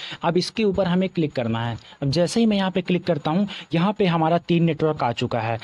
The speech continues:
सबसे पहला जो हमारा नेटवर्क है यहाँ पे बी पी ट्वेंटी का है, बी पी टू का है और जो तीसरा नेटवर्क है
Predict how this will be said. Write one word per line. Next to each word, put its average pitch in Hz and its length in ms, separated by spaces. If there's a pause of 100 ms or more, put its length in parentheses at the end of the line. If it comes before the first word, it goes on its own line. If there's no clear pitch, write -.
(200)
सबसे 175 280
पहला 185 260
जो 175 120
हमारा 165 260
नेटवर्क 147 320
है 156 100
यहाँ 131 240
पे 165 160 (300)
बी 151 100
पी 170 120
ट्वेंटी 160 360
का 160 120
है, 165 220 (300)
बी 156 160
पी 160 160
टू 180 200
का 170 140
है 180 240 (220)
और 139 100
जो 165 140
तीसरा 170 380
नेटवर्क 156 420
है 180 220